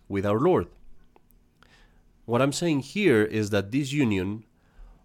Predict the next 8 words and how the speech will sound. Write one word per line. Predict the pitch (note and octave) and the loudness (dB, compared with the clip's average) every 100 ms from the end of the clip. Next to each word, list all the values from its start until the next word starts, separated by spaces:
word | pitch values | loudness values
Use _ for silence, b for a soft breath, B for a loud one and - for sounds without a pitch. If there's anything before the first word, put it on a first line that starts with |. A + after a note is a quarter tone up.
| b | b
also | - D#3+ F#3+ F#3+ - E3+ | 0 4 4 2 -2 -2
brings | C3 F3 G#3 - | 2 0 0 -2
us | A#2+ D3 - - - _ _ _ _ _ _ - | -2 -2 -4 -14 -20 _ _ _ _ _ _ -8
to | C3+ | -2
the | B2 | 0
Most | A#2 C3+ C3+ | 0 0 -2
Holy | D3 C#3+ | -4 -4
Trinity. | C#3 C3+ G2+ F2+ G#2 | 0 0 0 -6 -16